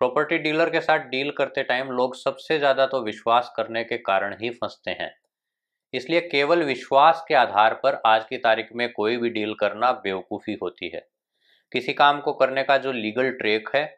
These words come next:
उसको छोड़ते हुए कोई काम करेंगे तो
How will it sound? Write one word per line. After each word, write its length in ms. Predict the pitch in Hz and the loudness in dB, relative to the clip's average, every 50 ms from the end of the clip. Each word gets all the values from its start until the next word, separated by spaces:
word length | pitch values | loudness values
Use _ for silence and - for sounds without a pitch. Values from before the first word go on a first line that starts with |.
| _ _ _ _ _ - | _ _ _ _ _ -10
उसको 260 | 143 135 - - 156 156 | -10 -6 -2 -2 -2 -2
छोड़ते 500 | - - - - 117 117 117 - - 160 | -2 -4 -2 0 2 2 2 0 0 0
हुए 260 | 151 139 143 147 151 147 | 0 0 0 0 -2 -2
कोई 280 | 147 - 131 131 143 139 | 0 0 0 0 0 0
काम 300 | 139 131 123 123 123 120 | 2 2 2 2 2 0
करेंगे 500 | 120 120 107 110 113 117 123 151 165 170 170 170 - _ | -2 -2 -2 -2 -2 -2 -2 -2 -2 -2 -4 -6 -8 _
तो 140 | 131 127 131 | -2 -2 -2